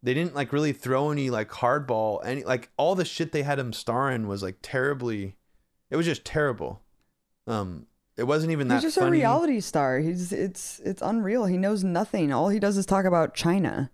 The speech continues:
Speaker 2: He doesn't, like, actually know anything about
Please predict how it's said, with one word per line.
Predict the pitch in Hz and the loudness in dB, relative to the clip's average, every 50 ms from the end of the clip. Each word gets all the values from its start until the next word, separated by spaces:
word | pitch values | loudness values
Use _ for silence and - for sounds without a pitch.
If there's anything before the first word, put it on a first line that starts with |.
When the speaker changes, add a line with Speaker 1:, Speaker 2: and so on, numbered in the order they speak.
| _ _ _ _ _ _ _ _ | _ _ _ _ _ _ _ _
Speaker 2:
He | - 185 | -2 2
doesn't, | 190 190 196 208 220 190 | 2 4 4 4 2 2
like, | 180 185 175 170 - | 2 2 2 2 2
actually | - 151 170 160 - 180 170 | 2 0 0 0 0 0 2
know | 160 151 147 165 | 2 2 2 2
anything | 175 170 156 - 135 139 139 | 2 2 0 0 0 0 2
about | 139 135 135 139 135 139 - - | 2 2 2 2 2 0 -2 -6